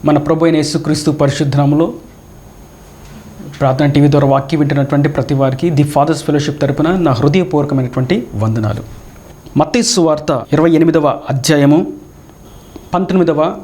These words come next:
వచనం. "కాబట్టి మీరు వెళ్ళి సమస్త జనులను శిష్యులనుగా చేయుడి." ఇక్కడ గమనించవలసినటువంటి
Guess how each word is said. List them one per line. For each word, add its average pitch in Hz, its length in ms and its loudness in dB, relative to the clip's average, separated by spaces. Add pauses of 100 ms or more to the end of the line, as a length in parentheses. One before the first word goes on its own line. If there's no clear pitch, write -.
(120)
వచనం. 120 420 -2 (880)
"కాబట్టి 175 600 0 (160)
మీరు 151 260 4
వెళ్ళి 156 460 2 (120)
సమస్త 190 600 -2
జనులను 160 680 0 (140)
శిష్యులనుగా 180 920 2 (420)
చేయుడి." 120 460 0 (1600)
ఇక్కడ 151 220 2
గమనించవలసినటువంటి 175 960 0